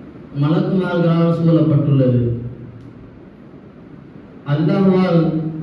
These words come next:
ரஹ்மத் என்ற பார்வையை கொண்டு இந்த மஜ்லிஸ் பார்க்கப்படுகின்றது. எந்த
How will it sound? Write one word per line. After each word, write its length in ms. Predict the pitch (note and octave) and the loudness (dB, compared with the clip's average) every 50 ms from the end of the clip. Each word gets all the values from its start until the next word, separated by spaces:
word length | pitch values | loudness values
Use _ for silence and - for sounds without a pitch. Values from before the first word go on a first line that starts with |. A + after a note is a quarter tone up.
| C#3+ D#3 | -4 -2
ரஹ்மத் 420 | D#3+ D#3+ - G#3 G#3+ G#3+ G#3+ G#3 G3 F#3 | -2 0 0 -2 -4 -4 -4 -2 -2 -2
என்ற 160 | F#3 E3+ F3 E3+ D#3 D#3 | -2 -2 -2 -2 -2 -2
பார்வையை 420 | D#3+ E3+ F3+ F3+ E3+ F3 E3+ E3 | -2 -2 -2 0 0 2 0 0
கொண்டு 340 | D#3+ E3 E3 E3 E3+ F3+ F3+ F3+ F3+ - D#3+ D#3+ | 0 0 -2 -2 -2 0 2 2 2 2 2 0
இந்த 140 | D#3 C#3+ C#3 C#3+ C#3+ | 0 0 0 0 0
மஜ்லிஸ் 440 | D3 C#3+ D3 D#3+ E3 E3 D#3 - - D#3 | 0 2 2 2 2 2 0 -2 -4 -4
பார்க்கப்படுகின்றது. 840 | C#3+ C#3+ C#3+ C#3+ - C3+ C3 B2+ A#2+ A#2+ A#2+ A#2 A#2 G#2+ A2 G#2 G2+ G#2 - - - - - - - - - - - - - - - - - - - - - - - - - - - - - - - - - - - - - - - - D#3+ E3 E3 | -4 -2 -4 -4 -4 -4 -4 -4 -4 -2 -2 -4 -4 -4 -6 -8 -8 -10 -12 -12 -14 -18 -20 -20 -20 -20 -20 -20 -20 -20 -20 -20 -20 -20 -20 -20 -20 -20 -20 -20 -20 -20 -20 -20 -20 -20 -20 -20 -20 -20 -20 -20 -20 -20 -20 -20 -20 -6 -2 0 0
எந்த 160 | - G3+ | 2 2